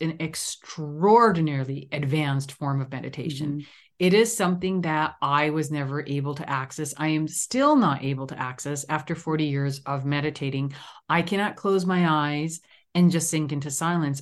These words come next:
Speaker 1: I need that mantra meditation. I need that sound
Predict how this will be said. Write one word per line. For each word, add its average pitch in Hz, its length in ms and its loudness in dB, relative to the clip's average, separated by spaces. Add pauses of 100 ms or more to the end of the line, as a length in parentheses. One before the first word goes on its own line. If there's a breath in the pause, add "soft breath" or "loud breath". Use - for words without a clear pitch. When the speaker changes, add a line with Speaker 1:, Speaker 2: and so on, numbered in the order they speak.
Speaker 1:
I 175 440 4
need 170 720 2
that 147 500 0
mantra 160 640 -2
meditation. 143 1000 -2 (320 loud breath)
I 165 120 2
need 170 260 4
that 160 200 2
sound 156 640 -2